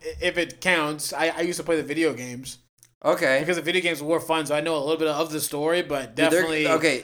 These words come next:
Speaker 1: I could
Speaker 2: they're
Speaker 1: not
Speaker 2: good
Speaker 1: watch the
Speaker 2: movies.
Speaker 1: movies.
Speaker 2: They're good movies.
Speaker 1: I haven't seen any of 'em.
Speaker 2: Wow.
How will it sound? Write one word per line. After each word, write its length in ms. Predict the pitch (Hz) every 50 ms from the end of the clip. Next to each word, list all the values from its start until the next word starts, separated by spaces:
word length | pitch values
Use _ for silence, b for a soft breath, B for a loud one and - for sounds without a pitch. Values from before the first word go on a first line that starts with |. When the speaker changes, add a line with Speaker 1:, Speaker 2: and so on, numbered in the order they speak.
| -
Speaker 1:
I 100 | - 151
could 180 | 160 - 185 175
Speaker 2:
they're 100 | 165 190
Speaker 1:
not 80 | 190 151
Speaker 2:
good 60 | 196 208
Speaker 1:
watch 80 | 208 190
the 40 |
Speaker 2:
movies. 220 | 190 185 180 170 135
Speaker 1:
movies. 440 | 123 110 101 95 87 - - - - -
Speaker 2:
They're 120 | 131 139 135
good 160 | 151 160 151
movies. 400 | 143 135 127 117 107 101 95 90
Speaker 1:
I 40 | 135
haven't 160 | 147 156 160 156
seen 160 | - 147 147
any 200 | 135 135 139 - 110
of 100 | 107 107
'em. 180 | 104 - 117 -
Speaker 2:
Wow. 920 | - 117 120 135 156 165 160 160 156 143 131 123 117 107 101 95 90 -